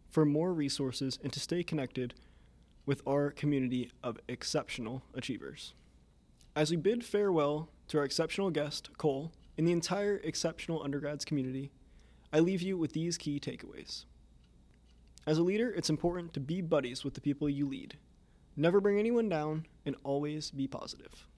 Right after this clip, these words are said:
Smiling makes you happy and not as nervous during presentations.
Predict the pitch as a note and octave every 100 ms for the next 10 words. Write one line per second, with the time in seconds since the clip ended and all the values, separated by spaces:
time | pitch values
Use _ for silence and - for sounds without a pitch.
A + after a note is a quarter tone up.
0 | - - - - - - - E3 F#3 A3+
1 | A3+ F3+ F3+ F#3+ D3+ C#3 - C#3 C#3+ D#3
2 | - - - - D3 C#3+ D3+ F3 D3 C3
3 | - - - - - - C3+ C3+ B2+ B2
4 | B2+ - - - -